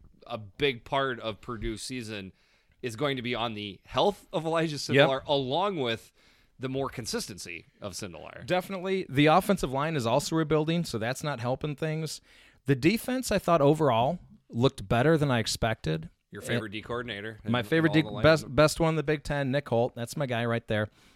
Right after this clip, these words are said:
Speaker 2: So defensively, Marcus Bailey was not playing. Lorenzo Neal wasn't playing, but I thought they looked good overall.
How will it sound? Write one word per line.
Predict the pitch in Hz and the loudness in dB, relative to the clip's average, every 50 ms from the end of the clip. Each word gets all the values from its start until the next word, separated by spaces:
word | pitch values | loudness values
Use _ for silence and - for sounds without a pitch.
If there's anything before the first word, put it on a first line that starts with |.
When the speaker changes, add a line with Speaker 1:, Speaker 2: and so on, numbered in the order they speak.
| _ _ _ _ - | _ _ _ _ -8
Speaker 2:
So | - - 185 | 0 4 6
defensively, | 156 143 - 185 185 196 - - 151 131 135 127 123 117 | 6 6 6 4 2 2 2 0 2 4 4 4 4 2
Marcus | - 143 135 139 151 147 156 - | 2 2 4 4 4 4 2 0
Bailey | - 127 123 135 156 151 | 2 2 2 4 4 4
was | 143 135 | 2 2
not | 147 139 139 - | 0 -2 -4 -2
playing. | - 151 143 135 135 135 | -2 2 2 2 4 4
Lorenzo | 120 123 127 123 113 117 | 4 4 4 4 4 4
Neal | 110 113 117 123 | 4 4 4 2
wasn't | 123 123 123 139 127 | 0 0 -2 -4 -2
playing, | - 147 147 147 | -2 -2 0 0
but | 131 113 | 0 0
I | - | 0
thought | - 127 120 | -2 -2 -2
they | - 120 | -2 -2
looked | 113 110 - - _ | -2 -4 -4 -6 _
good | - 113 107 110 | -2 0 0 0
overall. | 107 110 110 107 110 98 87 90 98 123 139 - | 0 -2 -4 -4 -4 -6 -6 -6 -8 -10 -10 -12